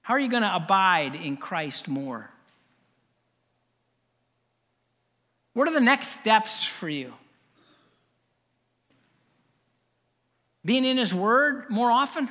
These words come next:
<laughs> Gathering together with his people on Sunday mornings and, and worshiping together and, and, and coming together to be encouraged?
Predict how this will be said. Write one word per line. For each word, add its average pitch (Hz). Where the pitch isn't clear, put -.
<laughs> -
Gathering 262
together 254
with 240
his 208
people 269
on 214
Sunday 269
mornings 262
and, 165
and 175
worshiping 269
together 254
and, 185
and, 220
and 202
coming 285
together 240
to 185
be 233
encouraged? 269